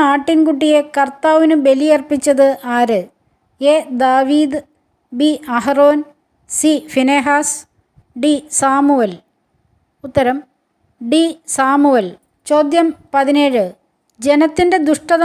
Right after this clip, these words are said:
മായ്ച്ചു കളയാൻ സാമുവൽ സ്വരമുയർത്തി പ്രവചിച്ചത് എവിടെ നിന്ന്? എ ജനത്തെ സാക്ഷി നിർത്തി, ബി മണ്ണിൽ നിന്ന്, സി ബലിപീഠത്തിനു മുമ്പിൽ നിന്ന്,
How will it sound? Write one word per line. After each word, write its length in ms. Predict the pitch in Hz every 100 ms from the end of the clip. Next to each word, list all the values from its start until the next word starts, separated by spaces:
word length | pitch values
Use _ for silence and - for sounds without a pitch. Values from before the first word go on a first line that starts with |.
| 320
മായ്ച്ചു 380 | 294 277 294 -
കളയാൻ 380 | 311 302 294 285 254
സാമുവൽ 640 | 254 262 262 285 311 320 302
സ്വരമുയർത്തി 760 | - 277 294 311 311 302 311
പ്രവചിച്ചത് 800 | 294 269 254 269 269 262 294 285 277 277
എവിടെ 360 | 247 254 269
നിന്ന്? 360 | 269 247 233 208 185 _ _ _ - _ _ 262
എ 120 | 302 302 294
ജനത്തെ 500 | 226 269 269 269 311
സാക്ഷി 460 | 311 277 262 254 - 285
നിർത്തി, 320 | 277 - 302 302 _ _ _ _ -
ബി 180 | 247 311 302 -
മണ്ണിൽ 460 | 262 269 277 311 294
നിന്ന്, 280 | 285 277 302 302 - _ _ _ -
സി 180 | - 302 277 247
ബലിപീഠത്തിനു 800 | 262 269 285 302 294 302 311
മുമ്പിൽ 380 | 302 277 269 294 277
നിന്ന്, 280 | 277 285